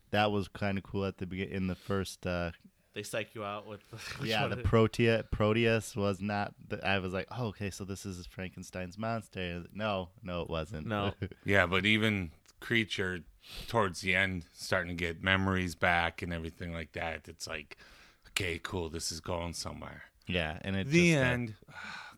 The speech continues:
Speaker 3: come on, guys.
Speaker 1: Well, never say never to a fourth season. I just don't think it'll be centered around, I mean, everything's centered around,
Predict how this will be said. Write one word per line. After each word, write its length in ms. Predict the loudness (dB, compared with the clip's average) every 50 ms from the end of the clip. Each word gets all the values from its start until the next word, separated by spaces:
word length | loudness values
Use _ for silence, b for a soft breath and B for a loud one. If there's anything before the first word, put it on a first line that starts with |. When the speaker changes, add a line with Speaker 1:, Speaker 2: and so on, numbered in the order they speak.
| _
Speaker 3:
come 200 | -14 -12 -12 -12 -12
on, 340 | -14 -14 -14 -14 -16 -16 -18
guys. 680 | -18 -18 -16 -18 -18 -18 -18 -14 -12 -12 -12 -12 -16 _ _ _ 0
Speaker 1:
Well, 360 | 2 6 6 8 8 6 6
never 240 | 4 2 0 0 -2
say 200 | 2 2 2 2
never 260 | 2 2 0 0 -2
to 160 | -2 0 -2
a 60 | -2
fourth 400 | -2 -4 -6 -4 -2 -2 -4 -6
season. 340 | -6 -4 -4 -4 -2 -4 -2
I 140 | -2 -2 -2
just 180 | -4 -6 -2 0
don't 220 | 0 0 0 0
think 180 | -2 -2 -2 -2
it'll 180 | -4 -4 -4 -4
be 400 | -4 -4 -4 -4 -2 -4 -6 -6
centered 440 | -8 -6 -6 -6 -4 -4 -4 -2 -2
around, 380 | -2 -2 0 0 0 -2 -2 -2
I 60 | -2
mean, 200 | 0 0 0 2
everything's 580 | 2 2 0 0 0 -2 0 0 -2 -2 -2 -2
centered 360 | -2 -2 -2 -2 -2 0 2 2
around, 580 | 2 2 2 2 4 2 2 2 0 -2 -4